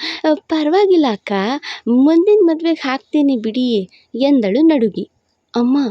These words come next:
ನನ್ನಿಂದ ಕ್ಯಾನ್ಸಲ್ ಯಾಕೆ? ನೋಡಿ, ನೀವು ಆರಾಮಾಗಿ ಮೂರು ದಿವಸ ಹೋಗ್ ಬನ್ನಿ.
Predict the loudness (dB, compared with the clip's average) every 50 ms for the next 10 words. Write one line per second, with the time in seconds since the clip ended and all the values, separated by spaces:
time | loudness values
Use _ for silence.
0 | -6 _ _ _ _ _ _ _ -4 -2 0 0 2 2 2 2 0 -2 -4 -4
1 | -4 -4 -4 -4 -4 -6 -6 -6 -6 -8 -8 -8 -8 -8 -8 -10 _ _ _ _
2 | _ _ -2 0 0 0 -2 -4 _ _ _ _ _ 0 2 2 2 2 -2 -2
3 | -2 -2 -2 -2 -2 -2 -2 -2 -2 -2 0 0 -2 -2 -4 -4 -4 -8 -8 -6
4 | -6 -6 -4 -2 -2 -2 -2 -2 -4 -4 -4 -4 -8